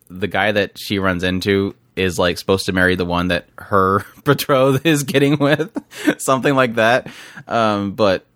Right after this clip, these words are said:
anyways, we'll see how it turns out. But like I said, I am, I'm pretty pumped for it, just mainly on the idea that we don't get enough romance, and I think it's about time that we start getting some solid romance in anime. It's, it's obviously a genre that's very,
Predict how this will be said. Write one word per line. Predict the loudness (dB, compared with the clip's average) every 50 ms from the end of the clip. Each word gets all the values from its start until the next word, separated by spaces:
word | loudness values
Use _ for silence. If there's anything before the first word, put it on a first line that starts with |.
| _ _ _ _ -2
anyways, | 0 0 2 2 0 -2 -6 _ _ _ _ _ _ _ _ _ _ _ _ _ _ -8 -6
we'll | -4
see | -2 0 0
how | 0 0
it | 0
turns | 0 0 0 0
out. | 0 -2 -2 -2 -2
But | -4 -4 -4 _ _ -4
like | -2 -2
I | -2
said, | 0 0 0 0 -2 -2
I | -2 -2 0
am, | 0 0 -2 -2 -4 -6 _ _ _ _ _ _ _ _ _
I'm | -6 -4 -2
pretty | -2 -4 -4
pumped | -2 -2 -2 -2 -2 -2
for | -2 -2 -2
it, |
just | -2 -4 -6 -2
mainly | -2 0 0 0 0
on | 0
the | 0 0
idea | -2 -2 -2 -4 -2 -2
that | -2 -2 -2 -4 _ _ _ _ _ _ _ _ _ -2
we | 0
don't | 0 0 2
get | 0 0
enough | 0 0 0 0
romance, | 0 0 0 0 -2 -4 -6 -12 -12 -8
and | -2 0 2 4 4 4 2 2 0
I | -2 -4 -4
think | -2 -2 -4 -4
it's | -6 -8 -6
about | -2 -2 -2 -2 -2
time | -2 -2 0 0
that | -2 -2
we | -2 -2 -2 -2 -4 -8 _ _ _ _
start | -10 -4 -2 -2 0 0
getting | 0 0 0 0 0 -2
some | -2 -4 -4 -4 -4 -6 -6
solid | -4 -2 0 0 0 -2
romance | -2 -2 -2 -2 -4 -6 -8 -8 -6
in | -6
anime. | -4 -4 -4 -6
It's, | -6 -6 -6 -8 -8 -12 -14 -14 -14 -12 -12
it's | -12 -10 -6 -4
obviously | -4 -2 -2 -4 -4 -4 -4
a | -4
genre | -2 -2 -2 -2 -2 -2
that's | -2 -4 -6 -8
very, | -12 -8 -4 -2 0 2 2 0 0 -4 -6